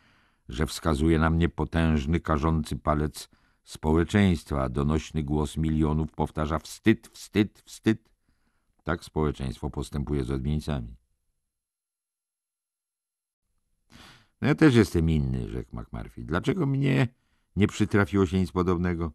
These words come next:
Jak daleko sięgam pamięcią, ludzie czepiali się mnie o to czy o tamto, ale to nie od... No, ale nie, nie, ja nie zwariowałem od tego. Nie, nie, no, masz rację, nie od tego zwariowałeś.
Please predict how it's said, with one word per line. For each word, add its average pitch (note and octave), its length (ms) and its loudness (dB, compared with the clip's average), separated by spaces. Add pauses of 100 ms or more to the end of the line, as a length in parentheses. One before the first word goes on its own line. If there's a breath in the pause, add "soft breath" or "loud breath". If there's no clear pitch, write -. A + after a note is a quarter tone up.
(580)
Jak F2+ 160 -2
daleko B2 340 4
sięgam A#2 360 4
pamięcią, A2 500 4
ludzie G#2+ 280 4
czepiali G#2 480 0
się G2+ 140 2
mnie G#2 200 4
o G#2+ 60 4
to G#2 180 2 (440 soft breath)
czy A2+ 140 6
o A2 60 6
tamto, G2+ 520 4
ale F2+ 220 2 (480)
to G#2 360 4 (140)
nie A2+ 200 2
od... A#2 220 2 (480)
No, A#2 360 0
ale C3+ 320 2
nie, C3 560 0
nie, C3 340 -2
ja C3 120 0
nie C3+ 140 2
zwariowałem C#3+ 500 4
od C#2+ 140 -8
tego. A#1+ 360 -10 (1000)
Nie, D#2 160 2
nie, B1 100 -4
no, G#1+ 100 -10
masz - 180 -12
rację, A#1+ 440 -8
nie A1+ 160 -6
od - 120 -14
tego C2 260 -2
zwariowałeś. G#1 580 -10